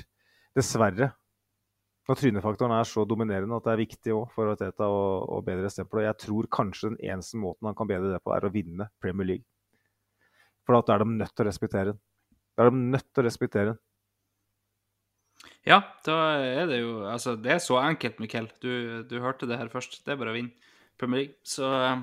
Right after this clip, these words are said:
Speaker 2: så er vi ferdig. Tar du Champions League i tillegg, så har du på en måte helgardert deg. Så, eh, det er bare å gjøre det, så er vi ferdig med den saken.
Speaker 1: Eh, gullkampen, Andreas, som en sånn avslutningssegment her.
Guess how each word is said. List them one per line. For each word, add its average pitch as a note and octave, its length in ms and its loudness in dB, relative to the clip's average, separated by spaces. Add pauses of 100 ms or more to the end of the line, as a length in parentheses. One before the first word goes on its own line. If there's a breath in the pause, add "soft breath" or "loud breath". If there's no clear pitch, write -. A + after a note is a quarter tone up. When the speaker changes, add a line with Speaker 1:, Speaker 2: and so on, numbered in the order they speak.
(100)
Speaker 2:
så - 100 -12
er D2 60 -6
vi - 80 -10
ferdig. C3+ 260 0
Tar D#3+ 200 6
du C3 80 -4
Champions C#3+ 360 2
League D#3 160 2
i - 60 -4
tillegg, C3+ 340 4
så C3+ 120 4
har C#3 100 8
du A#2+ 80 -2
på A#2+ 80 -8
en A#2+ 80 -4
måte A#2+ 240 -4 (640 soft breath)
helgardert C#3+ 440 6
deg. - 140 -6 (140)
Så, A#2+ 120 -10
eh, A#2 540 -6 (140)
det B2 80 -2
er B2 40 -2
bare A#2 140 -2
å A#2 60 -4
gjøre B2 180 0
det, A#2 80 -8 (180)
så A#2 140 -12
er A2+ 100 -10
vi A2 120 -14
ferdig A#2+ 240 -2
med A#2 100 -8
den A#2+ 100 -8
saken. - 280 -20 (1300)
Speaker 1:
Eh, C3 240 10
gullkampen, B2 540 6
Andreas, B2 400 4
som C#3 180 2
en C3+ 80 2
sånn A#2+ 160 0
avslutningssegment A2+ 1300 0
her. D3+ 140 4